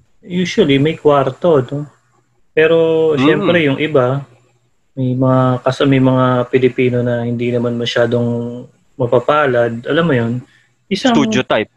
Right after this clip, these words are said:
Speaker 1: Studio
Speaker 2: Oo.
Speaker 1: type lang. Talagang na,
Speaker 2: Oo.
Speaker 1: pagpasok mo, nandun na yung kitchen, nandun na yung kama.
Speaker 2: Andun na lahat,
Speaker 1: Oo,
Speaker 2: oo. Banyo
Speaker 1: nandun
Speaker 2: lang
Speaker 1: na
Speaker 2: ang
Speaker 1: lahat.
Speaker 2: nakahiwalay. Oo.
Speaker 1: Oo.
Speaker 2: Totoo
Speaker 1: Eh,
Speaker 2: yan.
Speaker 1: siyempre, papaano yan pag gusto mong protektahan yung pamilya mo? Hindi ka naman makapunta ng ospital agad kasi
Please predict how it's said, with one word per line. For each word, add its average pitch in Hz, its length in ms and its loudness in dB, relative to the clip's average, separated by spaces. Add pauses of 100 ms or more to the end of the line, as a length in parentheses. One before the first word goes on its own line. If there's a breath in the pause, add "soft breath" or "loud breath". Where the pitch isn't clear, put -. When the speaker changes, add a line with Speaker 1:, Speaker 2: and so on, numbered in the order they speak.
(220)
Speaker 1:
Studio 277 440 -2
Speaker 2:
Oo. - 80 -2
Speaker 1:
type 180 220 2
lang. 196 320 -4
Talagang 180 420 -2 (140)
na, 143 160 -4
Speaker 2:
Oo. - 80 -16
Speaker 1:
pagpasok 156 560 0
mo, 151 80 -4
nandun 127 260 2
na 131 140 0
yung 123 80 -4
kitchen, 147 360 -2
nandun 113 260 -2
na 117 100 0
yung 113 160 -4
kama. 123 400 -4 (540)
Speaker 2:
Andun 113 260 0
na 135 100 0
lahat, 165 320 0
Speaker 1:
Oo, 147 60 -2
Speaker 2:
oo. 113 320 0
Banyo 113 140 -4 (100)
Speaker 1:
nandun 117 140 2
Speaker 2:
lang - 20 2
Speaker 1:
na 131 80 4
Speaker 2:
ang - 80 0
Speaker 1:
lahat. 175 160 -2
Speaker 2:
nakahiwalay. 135 500 0 (220)
Oo. 127 240 -2
Speaker 1:
Oo. 147 340 4 (300)
Speaker 2:
Totoo - 80 -20
Speaker 1:
Eh, 117 160 2 (160)
Speaker 2:
yan. 117 240 -2
Speaker 1:
siyempre, 131 440 0 (160)
papaano 117 440 0
yan 160 180 -2
pag 120 180 -2 (380)
gusto 131 300 0
mong 123 160 4
protektahan 120 720 0
yung 113 140 -2
pamilya 117 440 0
mo? 151 280 -4 (840)
Hindi 117 200 -4
ka 113 100 0
naman 117 240 4
makapunta 117 480 0
ng 123 140 0
ospital 127 500 -2
agad 131 300 0
kasi 131 480 -2